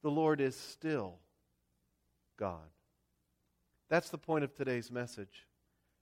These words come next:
My guess is that some of us really need to hear it. Because in chapter nineteen, Elijah, this, this man who has just won the biggest showdown of the prophets since Moses versus the magicians of Egypt,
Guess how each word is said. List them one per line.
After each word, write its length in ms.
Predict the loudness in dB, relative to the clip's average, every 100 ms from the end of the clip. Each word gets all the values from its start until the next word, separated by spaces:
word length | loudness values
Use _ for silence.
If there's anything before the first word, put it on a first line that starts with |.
| _ _ _ 2
My 160 | 4
guess 340 | 6 6 4 2
is 180 | -2 -2
that 160 | -6
some 260 | 0 2 4
of 160 | 4
us 220 | 0 -2 0
really 240 | 0 2
need 220 | -2 -4
to 60 | -6
hear 240 | -6 -6
it. 120 | -8 -18 _ _ _ _ _ _ _ _ _ _ _ _ -20 -4
Because 260 | 4 8 8
in 80 | 6
chapter 420 | 6 6 4 4
nineteen, 640 | 6 6 4 2 4 4 6
Elijah, 680 | 8 10 8 8 6 4 2 -2
this, 200 | -4 -4 0
this 180 | 0 6
man 320 | 8 10 12
who 140 | 12
has 160 | 10 8 -6 4
just 280 | 10 10 10
won 360 | 6 10 10 10
the 80 | 6
biggest 500 | 6 6 6 4 4
showdown 540 | 6 8 10 10 8
of 80 | 6
the 40 |
prophets 540 | 6 10 10 10 4 4
since 260 | 4 4
Moses 480 | 8 10 10 6 4
versus 380 | 10 10 8 2
the 100 | 4
magicians 640 | 4 6 4 4 0 0
of 140 | 2 2
Egypt, 500 | 0 -2 -6 -8